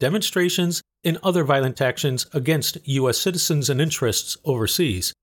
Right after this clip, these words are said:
With this in mind, those listeners planning travel outside of U S borders would be wise to take a few minutes to check out the U S State Department's travel website, as well as that of the C D C, for safety, security, and health considerations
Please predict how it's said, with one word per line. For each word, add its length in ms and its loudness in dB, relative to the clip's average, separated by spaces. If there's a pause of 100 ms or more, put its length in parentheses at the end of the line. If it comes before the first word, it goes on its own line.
(380)
With 160 2
this 180 2
in 140 2
mind, 300 2 (180)
those 240 2
listeners 340 2
planning 380 0
travel 400 0
outside 340 2
of 100 2
U 160 4
S 120 0
borders 460 2
would 180 0
be 120 0
wise 520 0
to 80 -4
take 180 -2
a 60 -2
few 180 0
minutes 360 0
to 100 -4
check 260 -2
out 160 2
the 80 -2
U 220 2
S 100 2
State 240 -2
Department's 480 -2
travel 400 0
website, 460 2 (240)
as 160 0
well 180 4
as 160 2
that 180 2
of 140 0
the 80 4
C 260 0
D 140 2
C, 400 0 (300)
for 100 0
safety, 480 0
security, 680 -2
and 100 0
health 300 -2
considerations 840 2